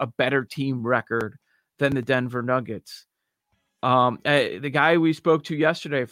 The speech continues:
Kurt Helin from Basketball Talk, he was all about LeBron. Now, keep in mind, he's a California guy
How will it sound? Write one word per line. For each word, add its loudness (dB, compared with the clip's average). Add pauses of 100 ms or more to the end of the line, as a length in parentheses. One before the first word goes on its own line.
(120)
Kurt -4
Helin -2
from -6
Basketball 0
Talk, -2
he -6
was -2 (100)
all 8
about 6
LeBron. -2 (100)
Now, 0 (100)
keep -14
in -8
mind, -4
he's -6
a -8
California -2
guy 2